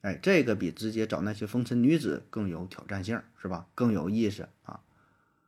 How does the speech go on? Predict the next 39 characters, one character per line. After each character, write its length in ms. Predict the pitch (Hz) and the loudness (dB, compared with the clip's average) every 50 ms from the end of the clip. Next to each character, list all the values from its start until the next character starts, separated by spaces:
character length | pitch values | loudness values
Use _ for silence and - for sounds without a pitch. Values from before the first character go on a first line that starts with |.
| _ _ _ _ _ _ _ _ _ _ _ _ | _ _ _ _ _ _ _ _ _ _ _ _
就 140 | - - 180 | 0 2 4
是 120 | 185 196 | 4 4
这 220 | 185 202 277 294 185 | 4 4 4 4 6
事 100 | - 156 | 6 6
儿， 60 | 139 | 4
它 60 | 143 | 4
不 160 | 143 - 240 | 4 2 2
仅 180 | 180 - 127 170 | 2 4 4 4
仅 140 | 175 143 - | 4 2 -2
是 80 | 107 | -4
靠 160 | 127 - 143 127 | -4 -4 -4 -4
金 240 | 127 - 180 190 | 0 2 2 2
钱 160 | 135 135 147 139 | 4 4 2 2
能 100 | 127 135 | 2 2
够 80 | 160 | 0
解 160 | - - 90 | -2 -2 -4
决 180 | 65 - 80 90 | -6 -4 -2 -2
的。 200 | 110 110 - - | -2 -2 -4 -4
你 140 | - 101 123 | -2 -2 0
找 160 | 151 156 101 | 2 2 0
风 160 | 95 - 156 135 | 0 0 -2 0
尘 120 | 139 143 | 2 2
女 140 | 135 143 135 | 2 2 2
子， 80 | 101 - | 0 -2
那 100 | 110 123 | -2 -2
是 120 | 123 123 117 | -2 -4 -6
纯 240 | - - - 104 | -6 -4 -2 -2
是 160 | 127 143 156 143 147 | 0 -2 -2 -4 -6
钱 560 | - - - - - 95 90 104 135 139 - - _ _ _ _ - | -10 -12 -10 -8 -4 -2 -2 0 -2 -2 -6 -10 _ _ _ _ -8
能 100 | 92 90 | -6 -4
够 60 | 92 | -4
满 180 | 98 - - - | -4 -6 -6 -8
足 140 | - 73 80 | -10 -12 -12
的。 140 | - - - _ _ _ _ _ _ _ _ _ _ _ _ - | -12 -14 -16 _ _ _ _ _ _ _ _ _ _ _ _ 0
那 100 | 156 170 | 4 6
么 80 | 165 | 6
你 260 | 151 131 110 95 80 - - | 8 6 6 4 2 -2 -2
拉 240 | 117 139 135 127 | 2 4 6 6
风， 300 | 131 - - 160 156 156 | 4 4 2 2 2 0